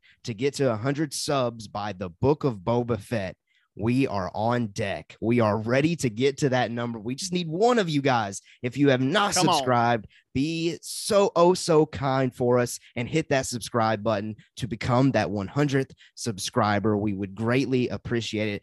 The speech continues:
Speaker 1: And on top of that, I wanna give a shout out or appreciation to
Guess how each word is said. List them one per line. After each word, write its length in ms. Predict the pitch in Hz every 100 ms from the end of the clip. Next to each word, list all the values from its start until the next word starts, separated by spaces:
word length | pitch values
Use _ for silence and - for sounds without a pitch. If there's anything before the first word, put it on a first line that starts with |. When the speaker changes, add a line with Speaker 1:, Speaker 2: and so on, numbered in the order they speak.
| -
Speaker 1:
And 140 | - 135
on 140 | 131
top 280 | - 196 254
of 120 | 165
that, 260 | 113 113 -
I 120 | 139
wanna 280 | 240 285 147
give 240 | 113 127
a 380 | 117 107 101 98 _ _ -
shout 340 | - 135 131
out 240 | 127 123
or 280 | 110 110 104
appreciation 1000 | - 113 160 165 139 127 135 139 135 120
to 320 | 117 123 120